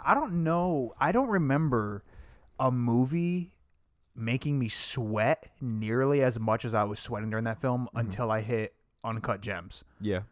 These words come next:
Speaker 1: Like, Uncut Gems, I was, like, perf-, like,
Speaker 2: Yeah, no,
Speaker 1: literally
Speaker 2: <laughs> I know.
Speaker 1: sweating. Um, and,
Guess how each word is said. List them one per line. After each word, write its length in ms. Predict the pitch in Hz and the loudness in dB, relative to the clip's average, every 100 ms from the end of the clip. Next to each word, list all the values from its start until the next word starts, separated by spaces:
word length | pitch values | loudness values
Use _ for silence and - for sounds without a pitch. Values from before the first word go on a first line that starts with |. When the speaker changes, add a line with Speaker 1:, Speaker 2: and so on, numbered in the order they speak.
| _ | _
Speaker 1:
Like, 120 | 131 139 | -4 4
Uncut 360 | 180 254 285 156 | 6 8 6 4
Gems, 320 | 156 143 147 | 4 4 2
I 160 | 113 | 2
was, 180 | 120 127 | 2 2
like, 220 | 123 120 | 2 0
perf-, 260 | - 160 139 | 2 0 2
like, 160 | 156 156 | 0 0
Speaker 2:
Yeah, 400 | 151 147 170 202 | 2 10 12 12
no, 80 | 226 | 12
Speaker 1:
literally 260 | 226 202 | 12 12
Speaker 2:
<laughs> 120 | 185 | 12
I 40 | 214 | 12
know. 380 | 165 - 107 110 | 12 12 12 10
Speaker 1:
sweating. 540 | - - 139 - 190 | 10 6 2 0 2
Um, 520 | 151 147 139 131 127 - - | 8 10 10 6 0 -10 -6
and, 540 | 139 139 139 135 131 | -2 -2 -4 -6 -10